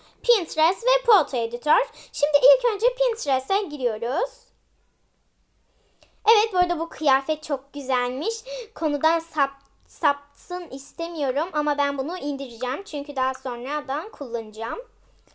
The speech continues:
Evet, şimdi arama yerine tıklayacağız. Buradan fikir arıyoruz. Şimdi buraya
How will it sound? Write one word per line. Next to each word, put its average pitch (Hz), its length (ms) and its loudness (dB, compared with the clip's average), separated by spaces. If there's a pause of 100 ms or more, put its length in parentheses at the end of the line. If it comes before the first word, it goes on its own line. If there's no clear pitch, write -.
(800)
Evet, 508 340 2
şimdi 466 400 0
arama 427 200 0
yerine 392 360 -4
tıklayacağız. 226 1000 -6 (360)
Buradan 480 440 2
fikir 392 280 0
arıyoruz. 240 540 0 (340)
Şimdi 466 680 2
buraya 392 460 4